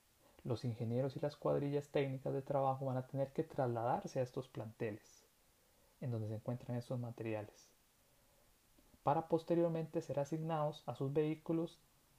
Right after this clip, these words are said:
y volver a desplazarse al lugar específico en donde se encuentra el cliente. Por lo tanto, optimizar estos recorridos nos puede llegar a generar dentro de estas empresas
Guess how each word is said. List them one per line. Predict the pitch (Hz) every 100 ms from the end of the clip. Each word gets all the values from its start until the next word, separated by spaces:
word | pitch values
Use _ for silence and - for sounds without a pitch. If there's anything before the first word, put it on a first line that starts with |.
| -
y | 147
volver | 127 113 117 180 190
a |
desplazarse | 143 139 - 165 156 143 139 - - - -
al | - 127
lugar | 117 127 135
específico | - 131 127 127 143 -
en | 131
donde | 117 107
se | 120
encuentra | 113 113 117 -
el | 131
cliente. | - 113 104 107 - - - - - - - - - -
Por | 120
lo |
tanto, | 117 139 165 - 208 - _ _ - _ _ _ _ - - - - _
optimizar | 139 - - 131 123 110 165 170 135 - _
estos | 139 - 160 156
recorridos | 151 - 143 160 156 160 - - _ _ _ _ _
nos | - 110
puede | - 131 131
llegar | 135 139 135
a | 127
generar | 135 127 131 127 - _
dentro | 165 117 110 113
de |
estas | 113 - 131
empresas | 131 147 131 127 127